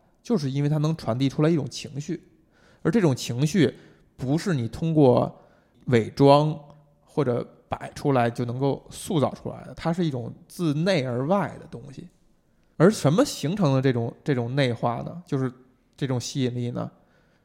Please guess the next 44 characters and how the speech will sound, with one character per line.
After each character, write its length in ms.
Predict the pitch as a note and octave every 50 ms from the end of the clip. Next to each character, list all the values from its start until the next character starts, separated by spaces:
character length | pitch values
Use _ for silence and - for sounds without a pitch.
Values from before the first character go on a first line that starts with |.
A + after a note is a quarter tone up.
| _ _ _ _ _ _ _
这 120 | - C#4+ B3
个 260 | G#3+ F3+ D#3+ D3 C#3+
裁 260 | C#3+ - - C3 E3
缝 160 | G3+ G3+ F3+
被 420 | E3+ G3 F#3 E3 D3 C3+ C3 D#3+ - -
这 120 | - E3+
个 60 | D3
村 220 | C#3 - - G3 G3
姑 140 | G3 G3+ G3
吸 280 | - - - A3 G3
引 100 | D#3+ A#2+
的 80 | - A2+
就 160 | - - G3
是 60 | D#3+ B2+
这 100 | C3+ B2+
个 60 | B2
村 180 | A#2 - C#3 C3+
姑 100 | C3 C3+
身 180 | B2+ - D3+
上 160 | C#3+ C#3 B2 B2+
那 80 | B2+
种 140 | A#2+ B2+ B2+
特 160 | - - D#3
别 100 | C#3 C#3+
无 280 | C#3+ C#3 B2+ B2+ C3+ D3+
畏 160 | F#3 G3+ D3+
的 80 | C3+ C3
东 260 | - - - - -
西。 180 | C#3 - - - _ _ _ _ _ _ _ _ _ _ _ _ _ _ _ -
他， 160 | - F3+ G3 - - - - - _ - - _
他 140 | - - G#3+
的 100 | G3+ F#3+
无 140 | D3+ C#3 D3+
畏 160 | F#3 F3+ C#3
来 160 | A#2+ A#2+ B2
源 160 | C#3+ D3 D3
于 80 | D3 D3+
他 160 | D3 - D#3+
什 140 | - - -
么 60 | C3+
都 120 | D3 D#3+ D3
不 100 | C#3+ C3
知 100 | - -
道。 160 | - C3